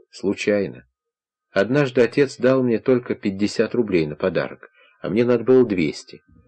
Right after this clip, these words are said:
Ну и поссорились. Я убежал, ходил, ходил по улицам, а потом решил, к чёрту, пропью эти пятьдесят рублей.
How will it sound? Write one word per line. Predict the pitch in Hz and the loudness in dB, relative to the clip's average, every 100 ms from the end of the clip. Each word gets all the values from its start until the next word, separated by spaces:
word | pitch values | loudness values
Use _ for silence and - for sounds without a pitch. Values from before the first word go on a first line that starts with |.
| _ _ _ _ | _ _ _ _
Ну | 135 | 2
и | 170 | 2
поссорились. | 127 - 90 80 76 71 - - _ | 0 0 0 2 0 -6 -10 -20 _
Я | - 127 | 2 6
убежал, | 151 90 78 85 120 123 | 6 4 2 2 2 0
ходил, | - 69 87 123 | -2 -2 0 -2
ходил | - 67 87 | -2 -2 -2
по | 101 76 | 0 4
улицам, | 87 127 113 95 | 4 2 -2 -2
а | 82 | -2
потом | 90 117 | 0 2
решил, | 110 92 101 80 | 2 0 -2 -4
к | - | -6
чёрту, | - 143 - - - _ _ | 0 0 0 -12 -14 _ _
пропью | - 104 - 110 | 2 2 4 2
эти | 131 123 | 2 -2
пятьдесят | - 82 82 - - | -8 -4 -6 -6 -6
рублей. | 76 65 65 64 | -6 -2 -2 -4